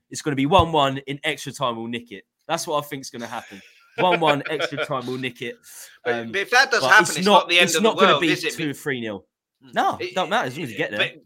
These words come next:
Speaker 2: no, but, well, uh, as well as the fact that it's, uh, it's six days until the next game. If this was a Wednesday and then our next game's on the Saturday, you don't want extra time.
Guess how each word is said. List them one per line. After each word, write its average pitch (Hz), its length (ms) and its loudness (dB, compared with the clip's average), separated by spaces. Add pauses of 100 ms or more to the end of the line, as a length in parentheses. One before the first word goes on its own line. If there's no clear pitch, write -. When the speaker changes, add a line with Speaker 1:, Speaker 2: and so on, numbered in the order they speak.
(160)
Speaker 2:
no, 208 240 0 (120)
but, 185 200 -2
well, 196 320 2
uh, 165 260 -6
as 143 160 -4
well 180 200 0
as 143 100 -8
the 147 80 -10
fact 147 300 0
that 139 140 -8
it's, 147 180 -12
uh, 156 140 -4
it's 139 220 -8
six - 280 -10
days 143 320 -4
until 131 180 -14
the 131 80 -10
next 135 240 -8
game. 170 300 0
If 120 100 -16
this 165 220 -10
was 135 100 -16
a 143 60 -12
Wednesday 143 600 -4
and 131 80 -8
then 127 100 -10
our 127 160 -8
next 131 240 -14
game's 127 280 -10
on 127 60 -20
the 123 80 -20
Saturday, 117 480 -6
you 123 80 -14
don't 127 220 -10
want 135 200 -18
extra - 320 -14
time. 131 300 -6